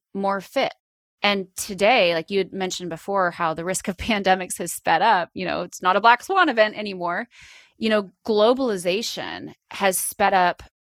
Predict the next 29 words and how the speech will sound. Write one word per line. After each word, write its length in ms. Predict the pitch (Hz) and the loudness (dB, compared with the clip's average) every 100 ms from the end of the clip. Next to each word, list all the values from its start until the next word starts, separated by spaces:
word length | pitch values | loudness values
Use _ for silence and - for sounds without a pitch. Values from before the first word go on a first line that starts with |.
| _ | _
the 160 | - 180 | -6 -2
rate 240 | 175 190 | 0 0
at 100 | 190 | 0
which 220 | 175 - | -2 -6
these 180 | 175 165 | -10 -12
pathogens 600 | - 165 160 160 160 156 | -6 -4 -2 -6 -12 -14
can 160 | - 143 | -12 -12
spread. 340 | - 196 - | -2 -2 -2
So 100 | - | -4
this 220 | 180 277 | -6 -4
is 140 | 381 226 | -6 -4
not 240 | 202 214 | -2 0
a 60 | 185 | 0
once 540 | 170 175 175 - - - | 0 -4 -4 -8 -10 -10
in 180 | 170 | -8
one 220 | 160 156 156 | -6 -6 -8
hundred 400 | 180 170 165 151 | -10 -8 -10 -10
year 200 | 160 139 | -8 -8
event. 560 | 139 139 208 269 - _ _ _ _ _ | -6 -4 -4 -8 -12 _ _ _ _ _
These 440 | - 175 214 233 - | -12 -4 -2 -4 -6
happen 460 | 208 190 202 185 | -4 -4 -4 -8
more 280 | 170 165 170 | -6 -4 -6
frequently, 760 | - 160 156 151 - 127 110 - | -8 -12 -10 -12 -12 -12 -12 -6
and 300 | 165 156 156 | -4 -4 -6
we 260 | - 170 170 | -8 -6 -4
have 220 | 175 160 | -6 -8
to 80 | 156 | -10
be 140 | 156 | -8
ready. 300 | - 123 95 | -6 -8 -10